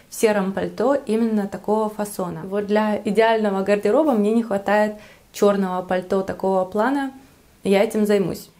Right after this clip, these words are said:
Если помните, в прошлом году я купила себе в Заре сапоги в таком молочном цвете на устойчивом каблуке. Они действительно удобные, и сейчас Зара снова повторила их,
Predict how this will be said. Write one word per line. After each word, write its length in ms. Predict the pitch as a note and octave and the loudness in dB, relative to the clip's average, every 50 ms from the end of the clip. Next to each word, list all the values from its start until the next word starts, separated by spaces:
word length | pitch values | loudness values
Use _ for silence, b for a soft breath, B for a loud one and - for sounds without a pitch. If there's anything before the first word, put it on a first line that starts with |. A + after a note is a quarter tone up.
| _ _ _ | _ _ _
Если 220 | G#3 A3+ A3+ A#3 | -4 -2 -2 -2
помните, 480 | A#3 A#3 C4 C#4+ D#4 D4+ C#4 C#4+ A#3+ A3 | 0 0 0 2 2 0 0 0 -2 -4
в 60 | A3 | -2
прошлом 400 | - A3 A3+ A3+ - G#3+ G#3 G3+ | 0 -2 -2 0 -2 -2 -2 0
году 240 | G#3 G3 G3 C4 D4 | -2 -2 0 0 2
я 160 | C#4 A3 G#3 | 2 2 0
купила 420 | G#3 - G3+ - A#3 A3+ A3 G#3+ | 0 -2 -2 2 4 4 4 2
себе 300 | G#3+ G#3+ - F#3+ G3+ G3 | 0 -2 -2 0 0 0
в 40 | G3 | 0
Заре 460 | F#3+ - G#3 G#3+ G#3+ G#3+ G#3 G3+ G3+ B B B B B - - | 0 2 2 4 4 4 2 0 0 B B B B B -10 -4
сапоги 460 | - G#3+ G#3+ G#3+ G#3 G3+ G3+ A3+ A#3 | -2 -2 0 0 -2 0 0 0 0
в 100 | A#3 A#3 | 0 0
таком 300 | - F#3 - - G3+ G3+ | -6 -8 -4 -2 0 0
молочном 640 | G3 G3 G3 G#3+ A3 G#3+ G#3+ - G3+ F#3+ F#3+ G3 G3 | 2 2 4 4 4 4 2 -4 -6 -4 -4 -6 -6
цвете 380 | - - G#3+ A#3+ C#4 C4+ - A3 | -6 -4 -2 -2 -2 -2 -2 -2
на 120 | G#3 G3 | 0 0
устойчивом 680 | G3 G3 - - G#3 G#3 G#3 - - F#3+ F3+ F#3 F#3+ F#3+ | -2 -4 -2 2 2 2 2 0 -2 -4 -2 -2 -4 -4
каблуке. 600 | - F#3+ F#3 G3 G#3 G#3 G#3+ - A#3 C4 C#4+ C#4+ B B B B _ | -4 -4 0 0 -2 -2 0 2 2 2 2 0 B B B B _
Они 240 | - G3+ G#3 A3 A3+ | -2 0 2 2 0
действительно 520 | A3 - - A#3 A#3 A#3 A3 G#3+ G#3 G3+ G#3 | 0 -2 -4 -4 -2 0 0 0 0 -2 -2
удобные, 580 | - G3 E3+ F#3 F3+ F3+ F3+ G#3 A3 A#3 A#3+ A#3 | -4 -4 -2 0 0 0 0 0 0 0 0 -2
и 140 | A#3+ - G3 | -4 -6 -8
сейчас 480 | - - G3 - - G#3+ A3 A3 F#3+ | -8 -8 -8 -4 -2 -2 -2 -2 -2
Зара 240 | - G3 F#3+ G3 G3 | -2 -2 -2 -2 -4
снова 300 | G3 - G#3 G3+ F#3+ F3+ | -6 -4 -4 -2 -2 -4
повторила 540 | - F#3 F3 - - G3+ A3+ C4 C4+ B3+ A3 | -6 -10 -10 -8 -6 -4 -2 0 0 2 0
их, 120 | A3 A3 | 0 -2